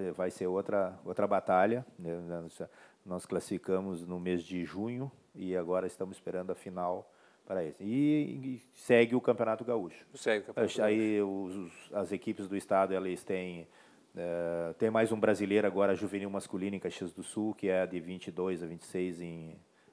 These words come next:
Speaker 1: aqui em Caxias, do juvenil masculino. Aí tem os escolares, jogos escolares, os, eh, da, da ju-, jogos da juventude, ah, os jogos universitários.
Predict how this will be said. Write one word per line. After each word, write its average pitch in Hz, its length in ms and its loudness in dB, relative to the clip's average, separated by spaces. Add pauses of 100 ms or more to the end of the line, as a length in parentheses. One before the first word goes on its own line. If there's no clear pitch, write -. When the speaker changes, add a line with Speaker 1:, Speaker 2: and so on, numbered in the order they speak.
Speaker 1:
aqui 82 200 -12
em - 20 -12
Caxias, 90 480 -4
do 87 160 -10
juvenil 82 260 -12
masculino. 98 560 -8 (460)
Aí 95 240 2
tem 113 220 4
os 110 100 0
escolares, 110 580 6
jogos 98 280 0
escolares, 98 540 4
os, - 300 -12
eh, 92 360 2
da, 90 180 2
da 87 140 0
ju-, 90 180 -4
jogos 90 240 2
da 92 80 0
juventude, 107 640 0 (440)
ah, 95 180 2
os 98 140 2
jogos 107 320 10
universitários. 107 840 8